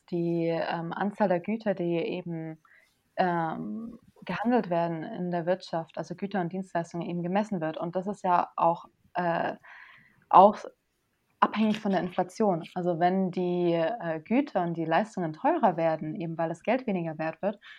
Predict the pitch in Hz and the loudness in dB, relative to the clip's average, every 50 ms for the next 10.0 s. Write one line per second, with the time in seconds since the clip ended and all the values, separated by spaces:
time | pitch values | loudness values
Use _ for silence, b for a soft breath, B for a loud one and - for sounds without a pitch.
0 | b b - 180 185 185 185 185 - - - - 180 175 180 196 - 190 - - | b b -4 0 0 2 4 4 2 2 2 0 0 2 0 0 0 0 -2 -2
1 | 175 180 175 - - 180 170 185 190 175 165 160 - - - - 175 180 175 175 | -2 -2 -4 -2 -2 0 0 0 0 -2 -4 -6 -8 -12 -8 -6 -4 -4 -4 -6
2 | - - 180 170 156 156 156 _ b b b b b - 190 175 180 - - 185 | -4 -6 -4 -4 -4 -6 -10 _ b b b b b -6 -6 -4 -4 -2 -2 2
3 | 185 180 - - 180 165 185 185 170 175 170 170 - - 180 196 196 190 - 180 | 2 2 2 2 0 0 0 -2 -2 -2 -4 -4 2 2 4 4 2 0 -4 -6
4 | - - 170 175 190 220 226 220 214 214 214 214 208 208 196 - 160 160 - 185 | -6 -2 0 2 2 4 4 4 4 4 6 6 4 4 2 -2 -6 -4 -2 2
5 | 208 233 247 247 247 240 233 - - 220 208 214 220 - - 214 190 180 170 160 | 4 4 6 6 4 2 0 0 -2 -2 -2 -4 -6 -2 2 2 2 4 2 0
6 | 165 - - 170 165 170 165 156 156 156 - - 170 170 - 175 175 - 170 160 | -2 -2 -2 -4 -2 -2 -4 -6 -8 -6 -2 -2 -2 -2 -4 -8 -6 -4 -6 -6
7 | 160 - - 175 175 170 - - 214 240 240 - - 233 226 226 233 - b b | -4 -4 -4 -4 -2 2 4 4 4 4 2 0 0 2 2 2 2 0 b b
8 | b b b b b b - 180 175 180 180 175 170 185 202 202 202 208 190 180 | b b b b b b 2 4 4 6 6 6 4 4 2 0 0 -2 0 0
9 | - - - - 196 185 190 180 180 190 180 180 180 180 180 175 185 190 180 175 | 0 -2 -4 -6 -6 -6 -4 -2 -2 0 0 0 0 0 2 4 4 4 2 0